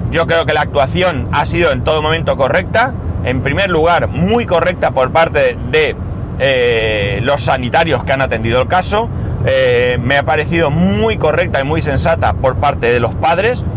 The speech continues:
que, bueno, habrán tenido su preocupación, evidentemente. No es lo mismo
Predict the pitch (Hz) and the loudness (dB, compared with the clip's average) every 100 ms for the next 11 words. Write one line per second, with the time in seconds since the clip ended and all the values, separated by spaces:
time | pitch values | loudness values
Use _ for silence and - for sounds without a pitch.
0 | - - - 147 190 - - - 135 156 | -6 -4 -2 -2 -2 -4 -4 -2 0 2
1 | 151 208 104 107 127 135 123 147 131 135 | 2 -2 -2 0 0 0 0 0 0 -2
2 | 127 131 123 120 120 120 98 - 202 196 | -2 0 2 0 0 -2 -2 0 0 0
3 | 120 131 131 123 175 147 123 147 160 156 | 0 0 0 0 0 0 0 0 0 0
4 | 175 160 131 | 0 0 -2